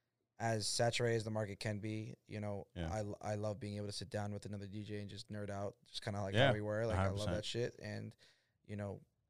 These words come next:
Speaker 1: but I do think it's, and to a lot of things that we spoke about, that they didn't, maybe they put their eggs in one basket, or
Speaker 2: Yeah.
Speaker 1: they,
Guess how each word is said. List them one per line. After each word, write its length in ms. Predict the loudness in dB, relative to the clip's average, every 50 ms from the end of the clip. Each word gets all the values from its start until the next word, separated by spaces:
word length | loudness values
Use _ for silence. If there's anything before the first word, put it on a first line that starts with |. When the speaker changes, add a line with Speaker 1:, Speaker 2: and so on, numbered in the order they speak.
| _ _ _ _ _ _ -2
Speaker 1:
but 100 | 2 2
I 80 | 2 4
do 200 | 2 2 0 0
think 420 | 0 0 0 0 0 0 -2 -6 -6
it's, 340 | -6 -6 -4 -4 -4 -4 -6 -8 _ _ _ _ _ _ _ _ _ _ _ _ _ -8
and 220 | -6 -6 -4 -4
to 160 | -2 2 2
a 20 | 4
lot 200 | 6 6 6 6
of 60 | 6
things 120 | 4 2
that 100 | 2 2
we 60 | 2 0
spoke 240 | 0 2 0 0
about, 280 | 2 0 0 0 0 0
that 140 | -2 -4 -4
they 140 | -4 -4 -4
didn't, 240 | -2 -4 -4 -4
maybe 220 | -4 -4 -4 -2 -2
they 80 | -4
put 180 | -4 -4 -4 -2
their 100 | 0 0
eggs 200 | 0 0 -2 -4
in 60 | -6
one 120 | -6 -6 -4
basket, 320 | -4 -4 -4 -4 -6 -4
or 100 | -2 0
Speaker 2:
Yeah. 100 | 2 2
Speaker 1:
they, 60 | 2